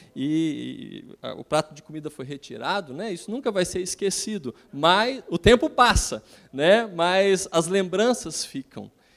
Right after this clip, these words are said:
E as lembranças, nós vamos falar um pouquinho também dessas lembranças, dessas lembranças gostosas a quais nós passamos. Muitas vezes aí no ano passado,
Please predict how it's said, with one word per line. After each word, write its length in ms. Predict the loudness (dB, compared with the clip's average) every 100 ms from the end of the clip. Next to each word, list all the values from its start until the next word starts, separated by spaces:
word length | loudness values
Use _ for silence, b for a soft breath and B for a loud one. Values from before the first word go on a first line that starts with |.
| 2
E 60 |
as 140 | 2 4
lembranças, 560 | -4 -2 -2 -2 -4
nós 180 | -6 -6
vamos 220 | -6 -8
falar 260 | -6 -4 -4
um 60 |
pouquinho 360 | -4 -12 -12 -14
também 400 | -14 -12 -12 -12 b b
dessas 360 | -6 -4 -4 -10
lembranças, 680 | -10 -8 -4 -4 -4 -10 -14
dessas 300 | -12 -12 -14
lembranças 480 | -12 -10 -10 -12
gostosas 640 | -10 -12 -8 -6 -6 -8 -14 -12
a 100 | -14
quais 460 | -8 -2 -2 -4
nós 220 | -10 -14 -12
passamos. 680 | -14 -10 -6 -6 -8 -16 B B B
Muitas 320 | -8 -6 -4
vezes 240 | 0 0 2
aí 160 | -2
no 80 | -2
ano 160 | -6 -8
passado, 680 | -10 -10 -8 -4 -4 -4